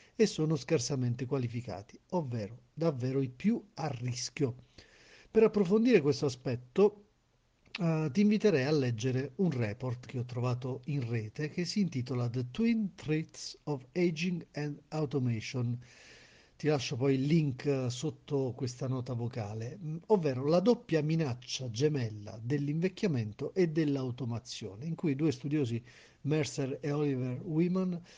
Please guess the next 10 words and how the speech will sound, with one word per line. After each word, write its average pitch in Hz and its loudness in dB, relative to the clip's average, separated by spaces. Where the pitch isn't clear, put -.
sottolineano, 190 2
mm, 151 -6
la 175 0
pero-, 185 2
la 151 -4
pericolosa 165 2
sostanzialmente 123 -4
convergenza 131 0
di 123 -4
due 123 -2